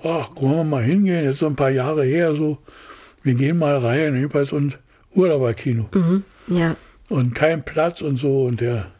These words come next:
Speaker 1: Kinobetreiber sagt, „Ja, komm, ihr habt da zwei Klappstühle, stellt euch irgendwo hin und so. In Ordnung, ja, wir gucken uns das an.“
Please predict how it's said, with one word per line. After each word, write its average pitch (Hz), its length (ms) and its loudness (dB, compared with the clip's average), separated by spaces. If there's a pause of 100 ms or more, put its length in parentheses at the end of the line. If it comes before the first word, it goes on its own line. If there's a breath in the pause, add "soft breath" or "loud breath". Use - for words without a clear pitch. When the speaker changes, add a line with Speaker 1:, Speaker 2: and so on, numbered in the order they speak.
(600 loud breath)
Speaker 1:
Kinobetreiber 135 680 0
sagt, 113 220 -2
„Ja, 95 200 -6
komm, 123 280 -2
ihr 117 120 0
habt 107 200 -6
da 110 40 0
zwei - 200 -6
Klappstühle, 131 760 -2
stellt 123 280 -2
euch 113 140 -2
irgendwo 131 340 0
hin 202 200 2
und 180 160 0
so. 170 260 0 (420 loud breath)
In 135 100 0
Ordnung, 139 460 2
ja, 139 180 0
wir 135 100 0
gucken 190 280 0
uns 175 160 -2
das 165 160 0
an.“ 180 300 -2